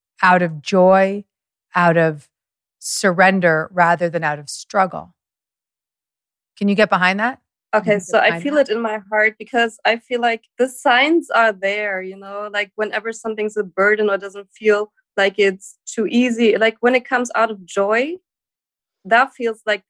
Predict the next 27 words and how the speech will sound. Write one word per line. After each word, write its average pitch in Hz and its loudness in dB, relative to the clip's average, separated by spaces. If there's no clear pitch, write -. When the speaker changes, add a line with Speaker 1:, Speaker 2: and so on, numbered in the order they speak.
Speaker 2:
the 196 -10
real 240 0
thing, 175 0
you 180 -6
know, 190 -4
something 214 0
that 196 0
really 208 -2
feels 202 -4
lovable. 208 -2
Like, 214 0
I 208 4
feel 254 2
myself 214 0
in 277 -4
it. 320 -6
I 226 -2
feel 233 -4
like 226 0
I 220 -2
can 233 0
Speaker 1:
Yeah. 208 -4
Speaker 2:
really 226 2
accept 220 -4
this 196 -8
message. 196 -4
Yeah. 196 0